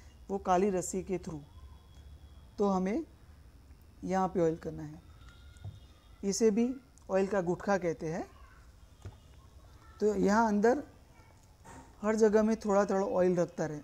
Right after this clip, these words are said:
रखते रहना है। उसके बाद ये आपको hole दिख रहा है दोस्तों,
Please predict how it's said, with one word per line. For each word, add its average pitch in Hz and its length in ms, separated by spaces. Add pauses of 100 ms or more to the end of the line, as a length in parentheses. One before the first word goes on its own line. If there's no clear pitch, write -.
(140)
रखते 180 340
रहना 160 260
है। 147 180 (960)
उसके 214 280
बाद 175 340 (1500)
ये 196 160
आपको 233 340 (160)
hole 196 200
दिख 180 180
रहा 165 80
है 160 80
दोस्तों, 151 320